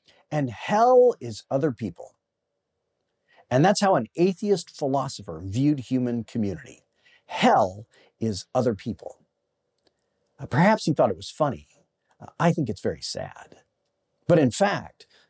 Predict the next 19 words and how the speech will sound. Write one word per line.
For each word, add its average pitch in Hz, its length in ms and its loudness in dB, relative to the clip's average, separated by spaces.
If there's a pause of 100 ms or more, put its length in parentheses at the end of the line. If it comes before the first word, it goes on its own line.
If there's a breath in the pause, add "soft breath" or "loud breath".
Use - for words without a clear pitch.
community 202 460 6
without 127 320 -2
Jesus 143 520 -4
is 123 140 -2
not 196 220 0
the 151 80 -6
same 110 440 -4
as 117 140 -10
community 113 420 -4
with 117 260 0
Jesus. - 460 -14 (280 loud breath)
Or 185 140 4
I'll 196 100 4
give 214 160 6
you 214 80 6
a - 20 0
more 175 220 2
living 190 440 2
example. 107 560 -6